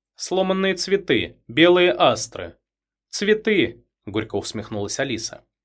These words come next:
«Вы попали в точку. Если бы не астры, я бы поверила в неожиданную смерть». «Чью смерть?» «Уже двое», взвилась девушка. «Сначала Саша, потом Сурен,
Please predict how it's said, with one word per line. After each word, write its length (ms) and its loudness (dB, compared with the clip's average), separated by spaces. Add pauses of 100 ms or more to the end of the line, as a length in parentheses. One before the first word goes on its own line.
«Вы 140 2
попали 340 4
в 100 -2
точку. 540 -2 (380)
Если 300 0
бы 120 0
не 140 2
астры, 580 2 (160)
я 200 4
бы 140 -2
поверила 460 4
в 60 -4
неожиданную 640 2
смерть». 560 -4 (520)
«Чью 320 -4
смерть?» 580 -8 (460)
«Уже 280 2
двое», 560 0 (200)
взвилась 460 -8
девушка. 540 -12 (260)
«Сначала 420 2
Саша, 580 4
потом 260 0
Сурен, 540 2